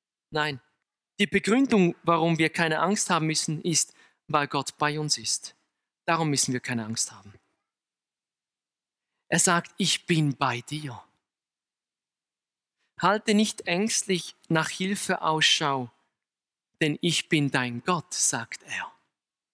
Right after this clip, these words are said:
Und wie oft ertappe ich mich selber, wo ich schaue, wer kann mir helfen? Welche Situationen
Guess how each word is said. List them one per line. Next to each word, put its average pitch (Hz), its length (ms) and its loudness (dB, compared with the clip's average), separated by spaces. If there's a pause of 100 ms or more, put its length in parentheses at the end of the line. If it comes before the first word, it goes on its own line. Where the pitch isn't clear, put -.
(760)
Und 190 140 2
wie 208 120 4
oft 262 260 0
ertappe 220 440 2
ich 226 120 0
mich 214 160 2
selber, 220 420 2
wo 196 100 2
ich 185 200 2
schaue, 220 500 2 (240)
wer 180 280 2
kann 185 260 0
mir 175 160 2
helfen? 160 580 -4 (280)
Welche 226 380 0
Situationen 226 880 2